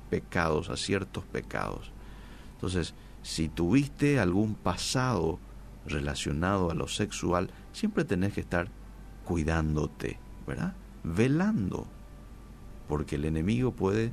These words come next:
venir en lo que alguna vez vos le diste lugar en tu vida. Y lo tercero, eh,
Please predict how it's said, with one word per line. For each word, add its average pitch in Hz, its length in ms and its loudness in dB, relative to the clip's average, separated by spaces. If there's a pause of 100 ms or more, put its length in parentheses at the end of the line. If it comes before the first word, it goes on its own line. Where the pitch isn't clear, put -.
venir 110 540 2 (320)
en 78 160 2
lo 80 160 2
que 80 120 -2
alguna 139 480 4
vez 117 260 4 (160)
vos 160 460 2 (260)
le 78 160 0
diste 95 400 0 (300)
lugar 80 600 2 (520)
en 73 180 0
tu 78 160 0
vida. - 320 -6 (1900)
Y 139 100 8
lo 196 180 8
tercero, 117 880 6 (420)
eh, 85 480 2